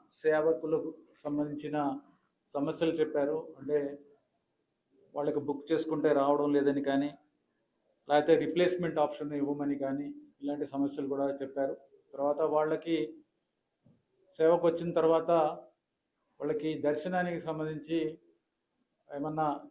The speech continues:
చేస్తే బాగుంటుంది, వాళ్ళ దర్శనాన్ని ఫెసిలిటేట్ చేస్తే బాగుంటుంది అనేది కూడా అడగడం జరిగింది.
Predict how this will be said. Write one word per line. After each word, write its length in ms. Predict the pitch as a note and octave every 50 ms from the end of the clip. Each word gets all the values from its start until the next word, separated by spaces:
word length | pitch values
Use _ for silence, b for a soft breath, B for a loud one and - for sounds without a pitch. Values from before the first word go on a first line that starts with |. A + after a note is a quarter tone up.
| -
చేస్తే 260 | D3 D3+ D3+ - E3 D#3
బాగుంటుంది, 840 | - C#3+ C#3+ D3 D3 D3 C#3 D3+ C#3+ - C#3+ D#3 D#3 - - - _ _ _ _ _ _ _ _ _ _ _ _ _ -
వాళ్ళ 260 | C3+ C3+ C#3 C#3 C#3
దర్శనాన్ని 400 | C#3+ C#3+ C#3+ C#3+ D#3+ D#3+ D#3 D#3
ఫెసిలిటేట్ 560 | - D3 C#3 C#3+ D#3 D3 - D3+ D3 C#3 -
చేస్తే 260 | C#3+ C#3 C#3 - D3+ C#3
బాగుంటుంది 500 | C3 C3 C3+ C#3 C3 C3+ C#3 B2+ C3 C3+
అనేది 260 | C3+ C3+ C3+ C3 B2+
కూడా 220 | B2+ C3+ C3 C3+ C3
అడగడం 640 | B2+ A#2+ B2+ - B2 B2 B2+ B2+ C3+ C3 C3 C3
జరిగింది. 420 | B2+ B2+ B2 B2+ C3 B2+ C3 C#3+